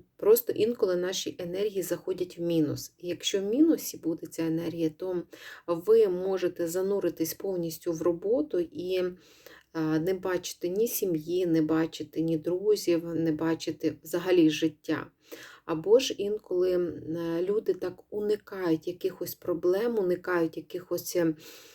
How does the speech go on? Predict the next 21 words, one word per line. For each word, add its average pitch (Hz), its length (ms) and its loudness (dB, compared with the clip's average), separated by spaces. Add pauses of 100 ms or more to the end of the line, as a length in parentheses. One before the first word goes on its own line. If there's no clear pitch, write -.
(500)
а, 165 480 0
важливих 185 600 6
життєвих 175 540 0
ситуацій 180 680 -4
за 160 120 -4
допомогою 175 640 -4
роботи. 160 580 0
Вони 170 180 -4
просто 196 460 -4
погружаються, 170 880 0
поринають 170 720 0
в - 60 -18
цю 165 180 -6
роботу, 165 520 0
і 190 400 -6 (520)
таким 185 340 -4
чином 220 440 0
вони, 185 500 -2 (540)
а, 175 580 -2
м, 156 520 2 (1080)
е, 180 140 -4